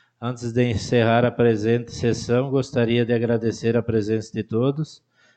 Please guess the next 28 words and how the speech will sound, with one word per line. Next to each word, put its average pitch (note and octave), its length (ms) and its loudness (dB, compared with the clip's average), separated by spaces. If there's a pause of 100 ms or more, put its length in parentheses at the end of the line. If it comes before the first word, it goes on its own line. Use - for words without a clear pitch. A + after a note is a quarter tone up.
(160)
e A2+ 40 -8
informar A#2 640 0
os A2+ 160 -2
nobres A#2 400 -4
colegas A#2+ 560 2
que C3 120 -2
no B2 140 -6
dia A#2 300 2
nove B2 460 -2
de A#2 180 -6
dois A2+ 320 2
de - 60 -10
dois G#2+ 180 0
mil A2 140 -2
e G#2+ 40 0
vinte A2 200 -6
e - 80 -20
três, C3 520 -2 (460)
quinta-feira, A#2+ 680 2
às G#2 100 0
dezoito A2 460 -2
horas, B2+ 580 -2 (300)
será A2+ 380 4
realizada A#2+ 720 4
a A#2+ 40 2
próxima A#2+ 560 -2
sessão A#2 600 -2
extraordinária A2+ 1040 0